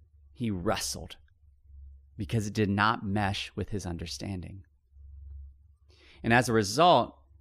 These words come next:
it was impossible for Nicodemus to really fully see Jesus and to really fully follow him. And the same is true for us.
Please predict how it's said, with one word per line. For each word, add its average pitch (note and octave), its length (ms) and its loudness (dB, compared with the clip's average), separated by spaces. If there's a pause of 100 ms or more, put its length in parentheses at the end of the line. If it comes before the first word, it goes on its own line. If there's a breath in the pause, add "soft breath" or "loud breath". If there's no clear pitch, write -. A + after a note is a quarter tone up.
(240)
it A#2+ 60 -2
was A#2 120 4
impossible B2 1080 2 (180)
for - 180 -4
Nicodemus G#2 800 0
to A#2+ 160 -2
really C3 400 4
fully G#2 320 2
see G#2+ 320 -4
Jesus E2 520 -8
and G2 140 -6
to G#2+ 140 -6
really A2 320 -2
fully G2 320 -6
follow C#3 500 -2
him. - 320 -12 (1120)
And A2+ 140 2
the A#2 80 2
same D3+ 320 4
is C#3 120 0
true B2+ 280 -2
for - 260 -6
us. - 460 -4